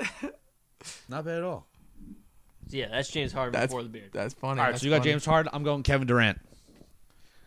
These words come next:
Speaker 1: Can't go wrong with a ten-time
Speaker 3: A little
Speaker 1: All-Star.
Speaker 3: K D.
Speaker 1: Back-to-back N B A, N-, N-, N B A Finals M V P.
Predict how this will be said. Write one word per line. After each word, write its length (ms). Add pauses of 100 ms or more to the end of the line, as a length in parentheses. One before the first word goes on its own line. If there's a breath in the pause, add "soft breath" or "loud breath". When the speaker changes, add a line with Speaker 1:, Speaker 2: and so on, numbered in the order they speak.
Speaker 1:
Can't 180
go 80
wrong 420
with 140
a 40
ten-time 460
Speaker 3:
A 40
little 160
Speaker 1:
All-Star. 180
Speaker 3:
K 160
D. 380
Speaker 1:
Back-to-back 460
N 100
B 240 (160)
A, 20
N-, 180
N-, 300
N 220
B 180 (120)
A 60
Finals 380
M 80
V 80
P. 200